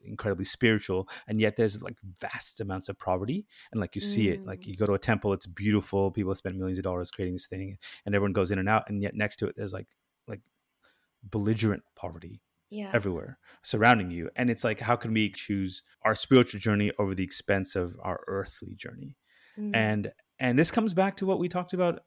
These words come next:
Speaker 1: before as well, around, you know, picking the best of both and kind of choosing,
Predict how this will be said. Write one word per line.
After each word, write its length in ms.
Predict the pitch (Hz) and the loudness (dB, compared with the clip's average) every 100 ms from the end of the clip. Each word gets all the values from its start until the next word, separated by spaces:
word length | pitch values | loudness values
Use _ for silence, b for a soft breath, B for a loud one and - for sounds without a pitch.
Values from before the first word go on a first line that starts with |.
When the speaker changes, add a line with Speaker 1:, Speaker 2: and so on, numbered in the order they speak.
| _ | _
Speaker 1:
before 320 | 143 - 185 | -6 0 2
as 120 | 127 | 2
well, 340 | 123 190 143 90 | 4 4 4 2
around, 400 | 113 117 113 - | 2 2 0 -2
you 60 | |
know, 160 | 113 117 - - | -4 -4 -8 -4
picking 200 | 160 196 | 0 0
the 60 | |
best 320 | 160 131 - - | 2 0 0 -10
of 120 | 95 | -6
both 300 | 113 151 - | 2 2 2
and 100 | - | -6
kind 140 | - | -4
of 100 | 104 | -4
choosing, 600 | - - 139 120 117 107 | -6 -2 0 0 0 -2